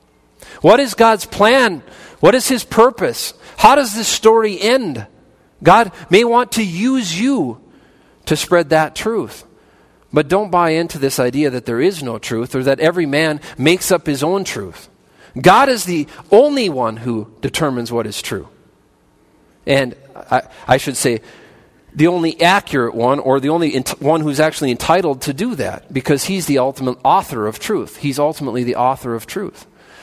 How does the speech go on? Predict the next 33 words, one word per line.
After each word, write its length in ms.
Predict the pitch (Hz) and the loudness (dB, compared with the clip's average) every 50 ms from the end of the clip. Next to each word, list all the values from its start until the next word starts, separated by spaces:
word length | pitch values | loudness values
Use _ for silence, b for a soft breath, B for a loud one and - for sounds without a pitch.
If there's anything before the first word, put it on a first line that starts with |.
| B B B B B B B B B B | B B B B B B B B B B
So 300 | B - - 214 202 185 | B 4 4 4 4 4
"You 260 | - 160 156 202 247 226 | 0 -4 -6 -6 -6 -4
do 160 | 190 220 208 | -4 -2 -2
you" 360 | 185 180 202 185 160 143 135 | -2 0 0 0 0 0 -2
has 280 | 123 123 147 151 156 147 | -2 -2 -2 -2 -2 -2
this 180 | 151 135 - | -6 -6 -4
idea 400 | 135 123 120 131 147 147 143 123 | -4 -4 -2 -2 0 0 0 0
of 300 | 113 113 110 113 110 - - B B B B | 0 0 -2 -2 -4 -10 -20 B B B B
nobody 460 | - 127 151 175 165 170 156 143 131 | -2 0 0 0 0 -2 -2 -4 -4
can 200 | - - 135 120 | -4 -4 -4 -2
make 220 | 123 131 139 131 - | -2 -2 -2 -2 -4
any 180 | 127 123 117 | -4 -4 -4
judgments 680 | 110 - 135 139 143 139 131 117 110 113 123 - - - | -4 -2 -2 -2 -2 -2 -6 -8 -8 -8 -8 -10 -10 -8
or 160 | - 123 123 | -4 -4 -2
nobody 340 | 120 131 147 156 156 143 135 | -2 -2 -4 -4 -4 -6 -6
can 200 | 127 - 139 117 | -6 -6 -6 -4
have 320 | 113 123 131 135 131 117 117 | -2 -2 -2 -2 -2 -4 -6
any 320 | 110 110 110 107 107 110 B B B | -6 -6 -6 -8 -8 -10 B B B
sense 380 | B - - 156 156 160 - - | B -4 -2 -2 -2 -2 -4 -8
that 140 | 131 117 - | -8 -6 -4
there's 220 | 131 120 113 113 | -4 -4 -4 -4
right 240 | 117 120 123 123 117 | -2 -2 -2 -2 -2
and 140 | 120 123 131 | -4 -6 -4
wrong. 340 | 147 160 113 80 - - - b b b b | -4 -4 -6 -8 -10 -16 -20 b b b b
And 80 | 143 147 | -4 -4
the 60 | 147 | -2
Bible 420 | 151 175 202 220 185 151 135 - B B B B | 0 0 -2 -2 -2 -6 -6 -8 B B B B
lays 340 | - 135 160 175 156 143 | 0 2 2 2 2 0
out 160 | 170 170 160 113 | -2 -4 -4 -4
what's 220 | 117 110 - - | -8 -8 -6 -6
right 160 | 120 110 107 | -4 -4 -6
and 100 | 107 107 | -6 -8
wrong. 280 | 104 95 82 85 - | -12 -12 -12 -14 -18